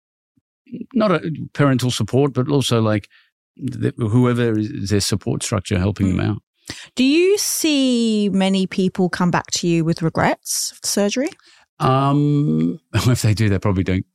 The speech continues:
Speaker 1: go to a different surgeon. That's not to me.
Speaker 2: <laughs>
Speaker 1: But
Speaker 2: But
Speaker 1: I, I, I saw a patient today who ha-, had liposuction elsewhere, and she just said, "I just regret doing it."
Speaker 2: Why?
Speaker 1: She, because she, now looking back at her photos, they weren't that bad. She goes, "Look, I was just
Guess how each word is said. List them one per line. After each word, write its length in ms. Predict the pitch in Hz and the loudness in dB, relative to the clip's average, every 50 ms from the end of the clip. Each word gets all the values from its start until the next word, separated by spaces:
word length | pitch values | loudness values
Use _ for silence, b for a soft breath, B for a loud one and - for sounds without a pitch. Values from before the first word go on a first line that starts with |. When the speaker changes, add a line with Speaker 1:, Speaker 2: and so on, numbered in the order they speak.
| - _ - | -20 _ -4
Speaker 1:
go 160 | - 98 87 | -2 0 0
to 60 | 87 | 0
a 60 | 87 | 0
different 280 | 82 98 - - 98 - | -2 -2 -2 -2 -2 0
surgeon. 380 | - 269 87 87 - - 95 | 0 0 0 0 0 0 2
That's 180 | 95 - - - | 0 0 0 0
not 180 | - - 101 - | -2 -2 0 0
to 80 | 220 | 0
me. 100 | 101 101 - - - | 0 0 -2 -4 -6
Speaker 2:
<laughs> 120 | - - - | -8 -4 -2
Speaker 1:
But 80 | 208 | 0
Speaker 2:
But 40 | 233 370 | 0 0
Speaker 1:
I, 80 | 151 110 - 185 208 | 0 -2 -2 -4 -4
I, 120 | - 196 190 | -2 0 0
I 20 | |
saw 180 | - - 175 156 | 0 2 0 0
a 60 | 127 | 0
patient 320 | - 139 127 - 135 117 | 0 -2 0 0 -2 -2
today 420 | - 113 117 113 117 120 120 123 120 | 0 0 0 2 0 0 0 -2 -2
who 380 | 101 117 117 113 113 113 117 - - | 0 0 0 2 0 0 -2 -4 -6
ha-, 160 | 90 95 101 - | -6 -8 -8 -6
had 160 | - 101 110 | -4 -4 -2
liposuction 920 | 104 104 107 107 - 120 110 - - 107 104 - - 107 101 104 107 - - - - | 0 0 0 0 0 -2 -2 -2 -2 -4 -4 -2 -2 -2 -2 -2 -4 -6 -10 -10 -6
elsewhere, 520 | 110 107 104 - - 113 107 107 107 101 - b b b b b b b b b b b b b b b b b b | -4 -4 -4 -4 -2 -2 -2 0 -2 -4 -6 b b b b b b b b b b b b b b b b b b
and 100 | - - | -6 -4
she 140 | - - 110 | 0 2 2
just 220 | 95 107 107 - - | 2 2 0 -2 -2
said, 180 | 113 104 101 - _ - | -2 -2 -4 -6 _ -12
"I 40 | - | -10
just 240 | - - 107 101 - | -4 -2 -2 -2 -2
regret 280 | 98 95 - 92 92 - | -2 -2 -2 -2 -4 -2
doing 260 | 92 95 101 107 107 | -2 0 2 2 2
it." 120 | 92 - - | 0 0 0
Speaker 2:
Why? 440 | - 196 196 208 233 220 202 180 175 - | 0 0 2 2 2 0 0 -2 -4 -6
Speaker 1:
She, 300 | - - 120 113 110 104 | -4 0 2 2 2 2
because 200 | 101 113 92 - | 0 0 -2 -2
she, 120 | - - | -4 -2
now 320 | - 123 113 113 113 117 | 0 2 2 2 2 2
looking 260 | 113 110 - - 110 - | 2 0 0 0 0 0
back 140 | 110 101 | 0 0
at 40 | - 104 | 0 -2
her 60 | 90 | -4
photos, 380 | - - 110 110 104 101 92 | -2 0 0 2 2 2 0
they 60 | 92 90 | 0 -2
weren't 240 | 85 95 95 95 | -2 -2 -2 0
that 180 | 92 98 92 - | 0 -2 -2 -2
bad. 340 | - 95 90 92 92 92 - | -2 0 0 0 0 -2 -2
She 100 | - 98 | -4 -4
goes, 140 | 95 90 - | -4 -2 -2
"Look, 100 | 98 90 | -4 -4
I 40 | 95 | -4
was 120 | 90 85 | -6 -4
just 160 | 95 90 - | -6 -6 -8